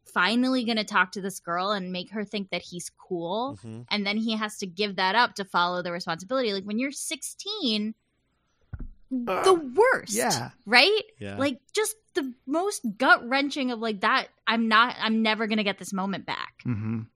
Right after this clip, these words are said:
Speaker 3: Yeah, you feel the cost and, like, the regret. And, like, you're with Peter. And,
Speaker 1: Yeah.
Speaker 3: uh, you feel that moment again at the pool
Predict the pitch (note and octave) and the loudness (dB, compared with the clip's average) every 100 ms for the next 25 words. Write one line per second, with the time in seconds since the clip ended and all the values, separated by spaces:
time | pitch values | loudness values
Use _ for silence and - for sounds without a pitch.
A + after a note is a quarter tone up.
0 | - D3+ C3+ B2+ D#3+ C#3+ - C3+ A#2+ - | -4 0 0 4 4 4 2 2 2 -4
1 | - B2+ A#2 A#2 - - B2 A#2 B2 C3+ | -4 -4 -4 -6 -8 -2 0 0 0 0
2 | A#2+ C#3 C#3+ F3+ A3+ - A#2 F#2 F#2+ D#3+ | 0 0 4 6 6 4 -4 -4 -8 -2
3 | C3+ A3 D#4 F4+ A3 - - - A#2+ A#2+ | 0 0 0 0 -4 -12 -12 -4 0 2
4 | B2 A#2+ _ _ - D#3 D3+ F3 - G3 | 2 0 _ _ 0 4 4 4 8 8
5 | F#3 F#3+ F3+ D#3 D#3 E3+ E3+ D#3+ - D#3 | 10 8 8 8 8 8 4 2 2 2
6 | - - F4 - - | 2 2 2 2 -4